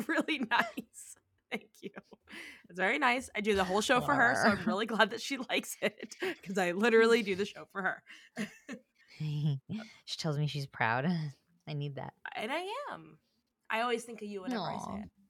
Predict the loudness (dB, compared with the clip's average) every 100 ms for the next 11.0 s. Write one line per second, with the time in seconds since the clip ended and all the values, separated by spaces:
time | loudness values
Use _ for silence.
0 | _ _ _ _ _ _ _ _ _ _
1 | _ _ _ _ _ _ -18 -14 -12 -12
2 | -10 -8 -8 -8 -12 _ _ _ _ -20
3 | _ _ _ _ -20 -20 -20 -20 -12 4
4 | 8 10 12 12 10 10 8 4 -4 -10
5 | -10 -8 -2 0 -2 -6 _ -20 -10 -8
6 | -8 -4 0 0 -2 -14 -8 -4 -2 -4
7 | -8 -16 -20 -20 -20 _ _ _ _ _
8 | -20 -20 -20 -18 -16 -18 -18 -12 -10 -6
9 | -6 -6 -8 -8 -8 -8 -8 -6 -4 -2
10 | -4 -4 -2 -2 -4 -6 -6 -8 -14